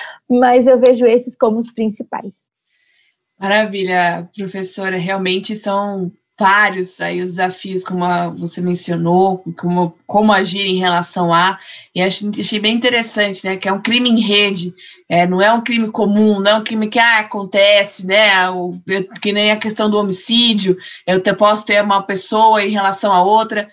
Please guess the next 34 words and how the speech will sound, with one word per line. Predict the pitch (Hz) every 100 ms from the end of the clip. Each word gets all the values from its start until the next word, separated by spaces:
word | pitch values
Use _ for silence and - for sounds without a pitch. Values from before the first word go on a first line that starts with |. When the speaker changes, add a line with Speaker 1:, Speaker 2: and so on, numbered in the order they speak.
| _
Speaker 2:
não, | 190 190
é |
um | 185
crime | 185 208 214
que | 220
é |
pensado, | - 226 220 - 214 214 196 185
ele | 185
é |
calculado, | 190 202 208 233 233 202 208 190 180
ele | 185
tem | 196
um | 196
objetivo | 190 202 196 190 226 208
anterior, | 208 220 208 190 185 208 202 190
ele | 190
tem | 196 202
o, | 196 - -
ele | 196 196
vai | 190 214
se | 214
moldando | 220 220 202 170 214 240 220
aí | 208
ao | 202
longo | 196 190
do | 185
tempo | 196 202 -
como | 208 208
acontece, | 208 208 190 185 190 208 208 208 196 185 - - -
pra, | 196 196 -
por | 196 -
que | 240
ele | 214
acontece. | 208 202 190 190 190 208 214 208